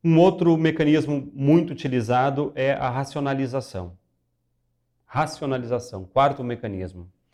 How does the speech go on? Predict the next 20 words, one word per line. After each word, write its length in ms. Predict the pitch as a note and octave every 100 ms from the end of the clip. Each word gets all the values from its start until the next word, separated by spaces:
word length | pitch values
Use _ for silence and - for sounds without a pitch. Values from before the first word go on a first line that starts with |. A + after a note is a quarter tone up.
| _ _
A 80 | -
racionalização, 1000 | B2+ F3 F3+ F3 D3 C#3+ - D#3+ F3+ F3
ela 160 | D#3 D3+
é 40 |
um 120 | D3+ D3
processo 680 | E3 F3 F3+ E3 F#3 F#3
pelo 300 | E3+ F3 E3
qual 600 | D#3 C#3 C3 A2+ G2 - _ _ _ _
a 80 | C3
pessoa 800 | - D#3+ D#3 - D3+ C3+ G#2 - _ _ _
elabora 800 | D3 D#3 C#3+ A#2+ C#3 E3+ F3+ - -
desculpas 960 | C3 D3+ - - F3+ A3+ - B2 -
ou 140 | D3+ E3
razões 480 | D#3+ D#3 F3 G3 D3
lógicas 1200 | C3 B2 B2 C3+ B2+ D3+ D#3+ F3+ F3 - - _ _ _ _ _ _
pra 120 | D3+ D#3
tentar 480 | E3 D#3 D3+ D3
justificar 640 | C#3 C#3+ - - D3 D3 C#3
comportamentos, 920 | C#3 C#3 C3+ C3+ B2 B2 B2 A#2 A#2+
pensamentos 1200 | _ A#2+ A2+ A#2 G#2 G#2+ G#2+ A2 A2+ G#2 _ -